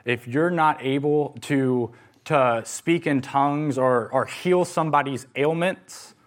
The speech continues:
then you probably either don't have enough faith or you don't have the Spirit living within you. And it's ironic. I, I was scrolling through Twitter,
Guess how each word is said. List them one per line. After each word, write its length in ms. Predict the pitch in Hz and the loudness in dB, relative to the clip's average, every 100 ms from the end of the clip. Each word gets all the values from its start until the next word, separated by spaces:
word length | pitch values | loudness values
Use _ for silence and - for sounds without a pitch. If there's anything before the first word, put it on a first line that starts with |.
| _ _ _ _ _ _ _ _ _ _ _ _ _ _ _ | _ _ _ _ _ _ _ _ _ _ _ _ _ _ _
then 340 | 113 123 117 - _ - | -4 -2 -2 -6 _ -8
you 140 | 131 | -8
probably 800 | 131 - 165 170 139 127 120 107 _ | -8 -2 2 2 0 -4 -4 -6 _
either 240 | 139 131 120 | 0 0 0
don't 160 | 131 | -2
have 140 | 127 120 | -2 -2
enough 300 | 117 - - - | -2 -4 -10 -2
faith 420 | 170 220 - - 131 | -2 -2 -8 -12 -4
or 160 | 127 | -2
you 80 | 117 | 0
don't 220 | 120 127 | -2 -2
have 220 | - 117 | -4 -4
the 80 | 101 | -6
Spirit 420 | - - 120 107 | -8 -4 -2 -2
living 260 | 110 101 98 | -4 -4 -6
within 300 | 87 113 95 | -8 -8 -8
you. 120 | 85 _ _ _ _ _ _ _ _ _ _ _ _ _ _ _ _ _ _ _ _ _ _ _ _ _ _ _ _ _ _ _ _ _ _ _ _ _ _ _ - | -12 _ _ _ _ _ _ _ _ _ _ _ _ _ _ _ _ _ _ _ _ _ _ _ _ _ _ _ _ _ _ _ _ _ _ _ _ _ _ _ -2
And 100 | 135 | 0
it's 300 | 123 - - - 123 | 0 -4 -20 -6 0
ironic. 560 | 131 117 143 151 127 | 0 2 0 0 0
I, 120 | 123 | 0
I 220 | 127 123 123 | 0 0 -2
was 300 | 110 - - _ _ - | -4 -12 -20 _ _ -18
scrolling 480 | - 151 139 131 | -4 0 0 0
through 160 | 127 123 | -2 -4
Twitter, 460 | - 135 127 120 | -2 0 2 0